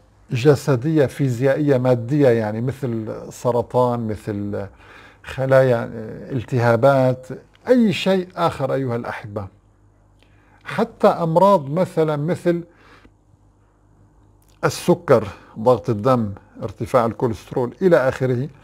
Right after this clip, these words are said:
هذه الأمراض لماذا لا يوجد علاج لها حتى الآن، علاج ناجع؟ لأنهم لم يكتشفوا سر هذه الأمراض.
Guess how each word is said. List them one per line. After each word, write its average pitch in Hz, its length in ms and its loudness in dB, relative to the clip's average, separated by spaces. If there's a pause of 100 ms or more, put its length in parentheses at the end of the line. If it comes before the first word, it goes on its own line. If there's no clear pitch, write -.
(520)
هذه 170 680 2
الأمراض 147 600 0
لماذا 151 460 0
لا 139 100 4
يوجد 135 320 2
علاج 127 360 0
لها 123 240 -2
حتى - 360 -8
الآن، 117 260 -4
علاج 113 500 -2 (200)
ناجع؟ 120 500 -2 (1300)
لأنهم 156 920 0 (180)
لم 151 380 0
يكتشفوا 135 1000 -4
سر 262 580 -2 (680)
هذه 123 440 -2
الأمراض. 110 400 -2